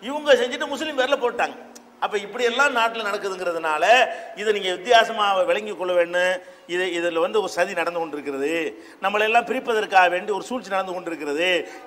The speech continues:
இதுல நாங்க என்ன பண்றோம், முஸ்லீம் இளைஞர்கள் இந்த மாதிரி போயிடக்கூடாதுங்கிறதுக்காக வேண்டி உங்களுக்கு இந்த ப்ரோக்ராம் நடத்துறோம், அதோட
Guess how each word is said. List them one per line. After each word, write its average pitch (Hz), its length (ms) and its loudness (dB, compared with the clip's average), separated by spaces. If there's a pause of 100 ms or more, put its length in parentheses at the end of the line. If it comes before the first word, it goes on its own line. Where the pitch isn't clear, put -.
இதுல 226 240 0
நாங்க 277 260 4
என்ன 262 180 2
பண்றோம், 233 420 4 (440)
முஸ்லீம் 254 380 -4
இளைஞர்கள் 220 600 2
இந்த 196 200 -2
மாதிரி 220 280 2
போயிடக்கூடாதுங்கிறதுக்காக 185 1000 0
வேண்டி 196 240 0 (460)
உங்களுக்கு 240 320 2
இந்த 226 160 2
ப்ரோக்ராம் 233 380 4
நடத்துறோம், 214 380 0
அதோட 233 180 4